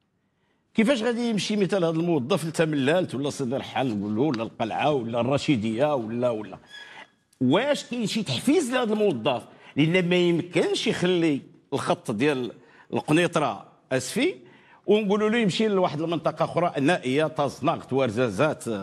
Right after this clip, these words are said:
فين ما الرشيديه، اي محل اخر. يجب نحفزوا هاد الموظفين اللي غادي يكونوا ي-، باش يكون هذا الميثاق باش يتفعل. الهدف ديالنا حنا،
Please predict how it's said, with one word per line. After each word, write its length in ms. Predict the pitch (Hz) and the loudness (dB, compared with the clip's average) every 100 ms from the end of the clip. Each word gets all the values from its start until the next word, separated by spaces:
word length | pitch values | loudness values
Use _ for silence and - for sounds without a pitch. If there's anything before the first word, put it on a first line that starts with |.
| 87 80 | -8 -4
فين 360 | 139 123 123 | -2 0 2
ما 100 | 131 | 0
الرشيديه، 540 | 120 120 - 123 135 139 - - | 0 -4 -4 -2 0 -2 -8 0
اي 200 | 180 165 | 2 2
محل 300 | 139 - 139 | 0 -2 -2
اخر. 180 | 139 - - - | -2 -2 -4 -2
يجب 640 | 139 175 202 160 165 180 381 - | 2 4 4 0 -4 -4 -8 -6
نحفزوا 560 | 160 135 113 160 156 269 | -4 -4 -4 -2 2 2
هاد 120 | 175 | 2
الموظفين 680 | 185 170 107 - - 359 330 - - - | -2 -2 -2 -4 0 0 -2 -6 -20 -2
اللي 160 | 156 190 | 2 4
غادي 280 | 180 165 190 | 2 0 -2
يكونوا 440 | 180 233 240 370 - - _ _ _ | -2 -2 -2 -4 -8 -18 _ _ _
ي-، 80 | 202 - - | -6 -6 -8
باش 340 | 165 160 190 196 | 0 2 2 0
يكون 260 | - 202 | -2 0
هذا 200 | 175 170 | 2 2
الميثاق 440 | 180 175 175 294 311 - | 2 2 2 0 -2 -6
باش 160 | 151 202 | -2 0
يتفعل. 600 | 269 - 156 127 139 101 - - - | -2 -2 0 0 0 -4 -8 -16 -2
الهدف 340 | 135 226 240 | 0 2 0
ديالنا 300 | 160 240 240 | 0 -2 -2
حنا، 300 | 208 277 370 | -2 -4 -6